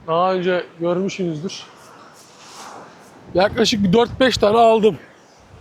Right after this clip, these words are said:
Yani saat dört buçuk. Rüzgarın biraz doş-, düşmesini bekliyorum. İçine nasıl yardı ya? Atış yaptım bir yerde. Kopardım.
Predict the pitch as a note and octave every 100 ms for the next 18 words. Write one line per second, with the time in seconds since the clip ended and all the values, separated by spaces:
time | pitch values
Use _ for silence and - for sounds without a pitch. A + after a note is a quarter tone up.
0 | - - - - E3+ F#3+ G#3 G#3 G3 -
1 | - - - G3 A3+ F#3 G#3+ A#3 - -
2 | - - - - F3 G3 A3 A3+ A3+ A#3+
3 | F#3 F#3+ E3+ - F#3 E3 F3+ F#3+ A3 A#3
4 | A3+ F#3+ F#3 F#3 A#3 B3 - - - -
5 | - E3+ E3+ E3+ E3 C3+ B2 B2 B2 B2
6 | B2 - - - - - - - - -
7 | D3+ - A#3 C#4 B3 G#3+ G#3 F3+ G3+ A#3+
8 | B3+ A#3+ A#3 - - - - - - -
9 | - - - - - - F#3+ - B3 C4
10 | C#4+